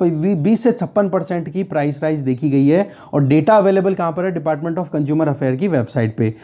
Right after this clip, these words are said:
तो वहाँ से जब देखा गया तो मस्टर्ड ऑयल की प्राइस पिछले एक साल में लगभग फ़ोर्टी फ़ोर परसेंट तक राइज हो गई, जो कि पिछले साल एक सौ अठारह रुपये किलो बिक रहा था वो अभी एक सौ इकहत्तर रुपये किलो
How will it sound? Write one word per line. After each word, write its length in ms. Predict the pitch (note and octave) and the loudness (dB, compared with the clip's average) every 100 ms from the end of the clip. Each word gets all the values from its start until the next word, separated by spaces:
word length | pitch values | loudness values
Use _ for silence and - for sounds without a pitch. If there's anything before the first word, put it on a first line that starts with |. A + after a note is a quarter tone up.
| - - | -12 0
तो 80 | E3+ | 2
वहाँ 300 | D3 D#3 G3+ | 4 4 4
से 100 | A3 | 2
जब 200 | A3 F3 | 2 2
देखा 240 | F3+ G3 | 0 0
गया 200 | F#3 F3 | 0 0
तो 120 | F3+ | -2
मस्टर्ड 480 | G3 D#3 D3 A#3 A#3+ | -2 -2 -2 2 2
ऑयल 320 | - E3+ E3+ | 2 0 0
की 120 | F3 F#3+ | -2 -4
प्राइस 380 | E3+ D3 E3+ | -2 -2 -2
पिछले 320 | - F#3 G3 F3+ | -4 -6 -4 -2
एक 180 | E3 D#3 | -4 -2
साल 260 | E3 C#3+ | 0 2
में 100 | D#3 | 2
लगभग 400 | E3 C3+ D#3 G3+ A3+ - - | 2 2 2 2 -2 -10 -4
फ़ोर्टी 320 | G3+ G3+ B3 | -2 0 0
फ़ोर 280 | F#3+ G3+ G#3+ | 0 0 0
परसेंट 360 | F#3 E3+ F3+ E3 | 0 -2 -4 -4
तक 140 | F3 | -4
राइज 240 | D3+ D3 D3 | -2 -2 -2
हो 80 | |
गई, 120 | C#3+ E3 | -2 -2
जो 100 | F3 | -4
कि 80 | |
पिछले 300 | F3+ F3 F#3 | -4 -4 -4
साल 200 | E3+ E3+ | 0 2
एक 80 | E3 | 2
सौ 100 | E3 | 0
अठारह 300 | D3 D3+ D#3+ | -2 0 2
रुपये 200 | F3+ F3+ | 2 0
किलो 180 | E3+ F3 | 0 0
बिक 160 | E3 E3 | 0 2
रहा 120 | E3+ | 2
था 260 | F3 G3 - - D3 | 2 0 -2 -10 0
वो 80 | |
अभी 260 | E3 D3+ D#3+ | 2 4 2
एक 120 | D3 | 0
सौ 120 | D3+ | -2
इकहत्तर 360 | D#3 C3 A#2+ C3 | -2 -2 -2 -2
रुपये 240 | B2 B2+ A#2+ | 0 0 -2
किलो 360 | A2+ C3 E3+ | -2 2 2